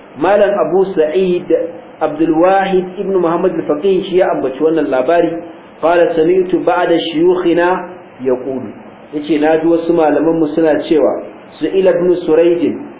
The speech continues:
rahimahullahu an sifatillahi ta'ala." An tambayi ibn Surayj, Allah ya gafarta mushi, game da siffofin Allah Ubangiji madaukaki. Fa qala, sai ya ce,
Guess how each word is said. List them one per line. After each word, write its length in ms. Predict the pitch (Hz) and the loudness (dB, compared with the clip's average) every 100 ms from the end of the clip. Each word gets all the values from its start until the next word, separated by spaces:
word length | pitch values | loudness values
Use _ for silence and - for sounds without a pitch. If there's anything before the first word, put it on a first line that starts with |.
| - | -8
rahimahullahu 1000 | 139 151 156 185 170 170 170 170 170 160 147 - | -2 0 0 0 0 0 0 2 2 2 0 0
an 120 | 175 170 | 0 0
sifatillahi 880 | 165 147 165 170 160 147 135 143 135 117 | -2 -2 0 0 -2 -4 -2 -4 -4 -10
ta'ala." 320 | 98 95 92 - - - - - - | -10 -10 -14 -20 -20 -20 -20 -18 -4
An 300 | 175 202 196 | -2 -2 0
tambayi 380 | 180 156 170 165 | 0 0 0 0
ibn 160 | 147 147 143 | -2 -2 0
Surayj, 360 | 151 180 180 180 - - - - | 2 4 2 -2 -8 -16 -18 -4
Allah 240 | 175 180 | 0 2
ya 120 | 165 165 | 2 2
gafarta 600 | 190 196 190 - 143 135 | 2 2 -2 -2 -4 -4
mushi, 260 | 127 - - - - - - | -6 -12 -16 -20 -20 -18 -6
game 200 | 160 190 | -2 0
da 80 | 175 - | 0 0
siffofin 640 | 185 185 190 196 190 190 | -4 0 0 2 0 0
Allah 480 | 190 190 185 170 170 | 0 2 2 2 -2
Ubangiji 520 | 147 175 180 185 156 | -2 0 -2 -2 -2
madaukaki. 580 | 160 156 135 113 - - - - - - - | 0 0 -2 -4 -12 -16 -20 -20 -20 -16 -4
Fa 200 | 156 156 | -4 -2
qala, 440 | 175 180 170 151 - - - | -2 0 0 0 -6 -14 -4
sai 240 | 180 185 | 0 2
ya 0 | |
ce, 220 | 180 180 | 0 -4